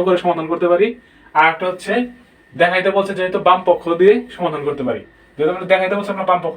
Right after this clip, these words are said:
দিয়ে সমাধান করে দেখাই দিব। যে বাম পক্ষ কি বলছে?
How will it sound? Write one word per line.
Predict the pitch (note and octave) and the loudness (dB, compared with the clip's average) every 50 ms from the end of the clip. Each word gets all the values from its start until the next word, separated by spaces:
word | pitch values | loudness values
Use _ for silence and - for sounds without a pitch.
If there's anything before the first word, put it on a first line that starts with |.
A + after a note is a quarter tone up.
| D#3 | -6
দিয়ে | E3 D#3+ E3 | -8 -6 -4
সমাধান | E3 D#3+ D#3 D3+ D3+ | -4 -4 -6 -6 -8
করে | D#3 D3 D3 | -8 -8 -8
দেখাই | C#3+ - C#3+ C#3 | -8 -8 -8 -8
দিব। | C#3 C3+ D#3 F#3 G3+ - - - - - - - - _ - | -8 -6 -8 -8 -10 -12 -20 -20 -20 -20 -20 -20 -20 _ -4
যে | B2 B2+ B2 | -2 0 0
বাম | D3 D#3+ E3 D#3+ | 0 0 0 -2
পক্ষ | D#3+ - - - C#3 C#3+ D#3+ G3+ - _ _ _ _ _ _ _ _ _ _ _ _ _ _ - - - - - _ _ _ _ _ _ _ _ _ _ _ _ _ _ _ _ _ _ _ _ _ _ _ _ _ _ _ - - - _ - - _ _ _ _ _ _ | -4 -4 -4 -6 -8 -8 -8 -10 -14 _ _ _ _ _ _ _ _ _ _ _ _ _ _ -20 -20 -20 -20 -20 _ _ _ _ _ _ _ _ _ _ _ _ _ _ _ _ _ _ _ _ _ _ _ _ _ _ _ -20 -20 -20 _ -20 -20 _ _ _ _ _ _
কি | E3+ D#3+ E3+ | -4 -2 -2
বলছে? | F#3 F3+ F#3+ G3+ | -2 -2 -4 -4